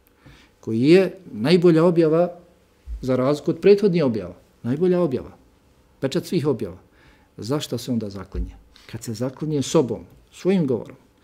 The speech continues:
i opisuje svoj govor kakav je, možeš misliti sad ono što dolazi poslije, za šta se to on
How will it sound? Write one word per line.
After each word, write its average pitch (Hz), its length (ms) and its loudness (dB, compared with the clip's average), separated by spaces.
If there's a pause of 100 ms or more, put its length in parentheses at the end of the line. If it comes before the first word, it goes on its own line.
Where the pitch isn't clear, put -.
(300)
i 123 80 -2
opisuje 180 400 2
svoj 170 240 2
govor 170 300 6
kakav 170 320 -2
je, - 120 -14 (800)
možeš 131 240 -2
misliti 180 340 0
sad 170 340 2 (200)
ono 156 260 2
što 123 160 -2
dolazi 151 380 2
poslije, 139 520 0
za 120 140 -2
šta 185 240 0
se 139 160 -2
to 135 180 -4
on 131 180 2